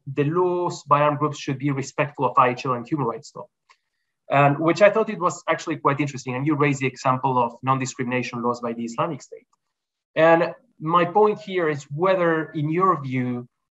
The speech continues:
the fact that the, the law by the armed group is not respectful of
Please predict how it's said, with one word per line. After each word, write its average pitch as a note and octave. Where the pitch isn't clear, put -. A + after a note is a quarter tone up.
the D3+
fact E3+
that C3+
the, C#3
the C3+
law E3
by C#3+
the C#3
armed C#3
group C#3
is C3+
not F3+
respectful C#3
of C3